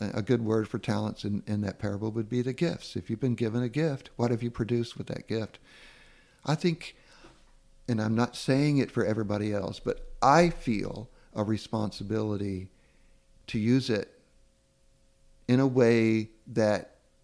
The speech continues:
other people will be blessed by. So if it means printing that photograph or recording that song, or at least writing it down so other people, and it may never amount to anything.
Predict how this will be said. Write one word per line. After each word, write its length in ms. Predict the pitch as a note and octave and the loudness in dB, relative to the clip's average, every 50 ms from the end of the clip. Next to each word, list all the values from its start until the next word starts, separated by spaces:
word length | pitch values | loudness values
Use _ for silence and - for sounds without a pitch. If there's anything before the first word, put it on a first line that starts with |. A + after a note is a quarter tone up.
| _ _ - - | _ _ 0 4
other 220 | B2 C3 B2 B2+ | 4 6 6 4
people 380 | B2 - C3+ B2 A#2 - A2+ A2 | 4 4 2 2 2 2 0 0
will 100 | A2 G#2 | 0 0
be 140 | F#2+ A#2 G#2 | -2 -2 -2
blessed 540 | F2+ G#2 G#2 G2+ G2+ G2 - - - - - - - - _ _ - _ _ _ _ _ - _ | -2 0 0 0 0 0 -2 -8 -14 -20 -20 -20 -20 -20 _ _ -20 _ _ _ _ _ -16 _
by. 420 | - - F2 - - - - - - _ _ _ _ _ _ _ _ _ _ _ | -10 -8 -8 -8 -8 -12 -14 -16 -20 _ _ _ _ _ _ _ _ _ _ _
So 180 | - - B2 A2 | -4 0 0 0
if 100 | G#2 A#2 | 0 0
it 80 | A#2 A2+ | 0 0
means 360 | A2+ A2 A2 G#2+ - - - - _ _ - _ _ _ _ _ _ _ _ _ _ | 0 2 0 0 -4 -8 -14 -20 _ _ -20 _ _ _ _ _ _ _ _ _ _
printing 440 | - - D#3+ E3+ E3 - D3 A#2+ A2 | 0 4 4 4 4 4 4 4 4
that 200 | G#2+ G2+ - - | 2 2 0 0
photograph 800 | - G#2+ G#2 G#2 G#2 G2 G2+ F#2+ F#2+ F#2+ F#2+ F#2+ - - - - _ _ _ _ _ _ _ _ _ _ _ _ | -2 -2 0 0 -2 -2 0 -2 -2 -2 -4 -8 -10 -14 -20 -20 _ _ _ _ _ _ _ _ _ _ _ _
or 380 | A#2 A2 G#2 G#2 G#2 F#2+ - - _ _ - | 0 2 2 2 2 0 -4 -8 _ _ -2
recording 600 | A2+ A2+ A#2 - - - D#3+ F3 F#3+ G3+ E3+ C3 | -2 -2 -2 -2 0 4 4 6 6 6 6 6
that 180 | B2 G#2+ - | 4 2 0
song, 460 | - - - G#2 F#2+ G2 G2+ G2+ G#2 G#2 | -4 -4 -4 -2 -2 0 -2 -2 -2 -2
or 120 | G#2 G#2 | -2 -2
at 80 | G#2 G#2+ | 0 0
least 240 | C3 C3 - - | -2 -2 -2 -4
writing 300 | - A2 G#2 - A#2 A2 | -4 -2 0 0 0 0
it 100 | G#2 - | -2 -2
down 380 | - A2 G#2 G#2+ G#2 G#2 G#2+ G#2 | -2 -2 -2 -2 -2 -2 -4 -6
so 140 | - - G#2 | -6 -6 -4
other 180 | - G#2+ A2 A#2 | -2 0 0 0
people, 500 | A2 - G#2+ - - G2+ G2+ G2 G2 - - - _ _ _ _ _ _ _ _ _ _ _ _ - | 0 -2 -4 -2 -4 -4 -4 -4 -6 -10 -16 -20 _ _ _ _ _ _ _ _ _ _ _ _ -2
and 140 | A#2+ C3 C3+ | 0 2 2
it 80 | D3+ - | 2 2
may 200 | C#3+ C#3 C3 B2 | 4 4 6 6
never 440 | A#2 A#2 A2 A2 G#2 G#2 G#2 G#2+ G#2+ - _ - - - - - | 6 4 4 2 0 0 -2 -4 -6 -12 _ -20 -20 -20 -10 -6
amount 340 | - G2+ G#2+ A2 G#2 G2 - | -2 0 0 0 0 0 -2
to 100 | G#2 G2+ | -2 0
anything. 600 | G#2+ G#2+ G#2+ G2 - - E2+ E2 F2+ F#2+ F#2+ | 0 0 0 -2 -2 -6 -8 -8 -8 -10 -14